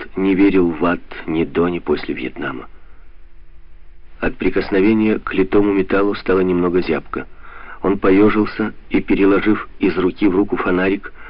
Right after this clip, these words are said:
увидел задвинутую в угол чугунную грелку. Точную копию той, которая когда-то в незапамятные времена согревала гостиничный номер, где они с Лиен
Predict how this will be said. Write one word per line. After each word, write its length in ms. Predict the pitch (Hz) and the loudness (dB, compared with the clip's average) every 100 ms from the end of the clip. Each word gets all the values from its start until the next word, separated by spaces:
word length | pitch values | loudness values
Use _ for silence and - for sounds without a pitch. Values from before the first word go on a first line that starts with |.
| - - - | -16 -16 -4
увидел 460 | 85 85 98 101 92 | 0 2 4 4 4
задвинутую 680 | 95 87 92 98 92 95 82 | 2 2 2 0 2 2 4
в 80 | |
угол 240 | 92 92 92 | 4 4 2
чугунную 560 | - 82 87 85 85 | 0 2 2 2 2
грелку. 480 | 80 78 71 - 65 - - - - - - - - - | 2 0 0 -4 -10 -12 -18 -18 -18 -18 -18 -18 -12 2
Точную 420 | 104 107 110 107 | 2 4 2 2
копию 420 | 104 104 98 92 | 4 2 4 2
той, 300 | - 95 98 | 4 4 4
которая 380 | 92 85 87 87 | 2 0 2 2
когда-то 520 | 90 82 - 95 95 | 2 0 0 -2 0
в 60 | 85 | 0
незапамятные 720 | 85 87 85 87 85 - 82 | 0 0 0 0 -2 -2 0
времена 440 | 78 78 78 82 - - - - | 2 0 0 -2 -6 -14 -14 -8
согревала 500 | - 78 80 82 82 | -4 0 2 2 2
гостиничный 680 | 82 - - 78 - 78 76 | 0 -4 -4 -4 -2 -2 0
номер, 360 | 80 82 82 - - - - | 0 -2 -4 -10 -16 -16 -10
где 240 | 71 85 | -6 0
они 220 | 85 82 85 | 0 0 -2
с 140 | - | -2
Лиен 460 | 78 85 85 85 | 0 2 2 0